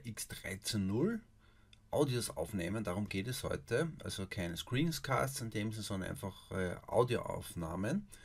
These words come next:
Und da geht's wiederum in die Voreinstellungen, wie du das Programm herunterlädst, et cetera, et cetera, habe ich in dem vorhergehenden Video schon gezeigt. Jetzt kommen wir gleich zur eingemachten Sache quasi. Wir gehen zu den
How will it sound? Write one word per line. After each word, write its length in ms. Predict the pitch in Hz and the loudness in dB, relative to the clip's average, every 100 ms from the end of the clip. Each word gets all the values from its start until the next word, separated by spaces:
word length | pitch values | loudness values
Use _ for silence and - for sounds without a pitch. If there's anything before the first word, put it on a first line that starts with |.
| - - - - | -20 -20 -20 -18
Und 120 | 101 110 | -8 -4
da 40 | |
geht's 280 | 120 113 104 | -2 -2 2
wiederum 420 | 104 123 117 117 | 4 4 4 2
in 180 | - 107 | 0 0
die 140 | 113 | 0
Voreinstellungen, 1300 | 110 - 104 131 117 101 - 104 101 98 87 82 87 | -4 0 4 6 4 0 0 2 2 2 0 -2 -2
wie 80 | 104 | 0
du 140 | 107 | 0
das 100 | 98 | 0
Programm 300 | - - 87 | -4 -4 -2
herunterlädst, 760 | 90 127 165 143 123 120 - - | 2 2 2 2 2 2 0 -6
et 160 | 107 | -2
cetera, 300 | 120 107 - | 0 0 0
et 80 | 95 | -2
cetera, 500 | - 127 127 120 120 | 0 0 4 6 6
habe 160 | 110 101 | 4 0
ich 140 | - | 0
in 80 | 127 | 2
dem 100 | 110 | 2
vorhergehenden 600 | - 113 110 107 104 104 | 6 8 8 8 4 4
Video 220 | 104 101 | 2 2
schon 200 | 95 92 | 0 -2
gezeigt. 520 | 87 85 87 139 160 - - - - - | -4 -2 0 0 -2 -12 -18 -18 -20 -16
Jetzt 140 | - - | -14 -4
kommen 180 | 113 | 0
wir 60 | 113 | 0
gleich 320 | - 82 107 | 2 0 0
zur 400 | - 104 92 90 - - - - | -2 0 0 0 -6 -20 -20 -6
eingemachten 560 | 87 104 92 82 - 85 | -2 0 0 -2 -6 -6
Sache 360 | - 110 120 | -4 -2 -4
quasi. 360 | - 98 101 - | 0 2 2 0
Wir 80 | 95 | -8
gehen 260 | - 87 | -6 -6
zu 140 | - 90 | -4 -4
den 160 | 92 | -4